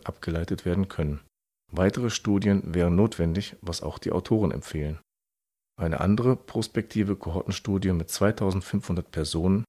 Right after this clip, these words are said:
fand eine erhöhte Inzidenz von kardiovaskulären Erkrankungen im Zusammenhang mit dem täglichen Konsum süßstoffgesüßter Getränke. Auch die Aussagekraft dieser Studie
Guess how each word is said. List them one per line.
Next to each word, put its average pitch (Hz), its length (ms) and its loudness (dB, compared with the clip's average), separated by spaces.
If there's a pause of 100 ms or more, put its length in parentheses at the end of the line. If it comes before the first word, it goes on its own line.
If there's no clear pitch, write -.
(120)
fand - 260 -2
eine 85 220 -2
erhöhte 87 380 0
Inzidenz 87 600 0
von 80 340 -6
kardiovaskulären 87 1000 -2
Erkrankungen 101 760 -2 (180)
im 82 140 -4
Zusammenhang 92 560 -2
mit 85 140 -6
dem 80 100 -6
täglichen - 480 -6
Konsum 87 560 -2
süßstoffgesüßter 95 1040 -4
Getränke. 82 460 -6 (560)
Auch 95 200 0
die - 160 -2
Aussagekraft 98 760 0
dieser 107 220 0
Studie 82 420 -6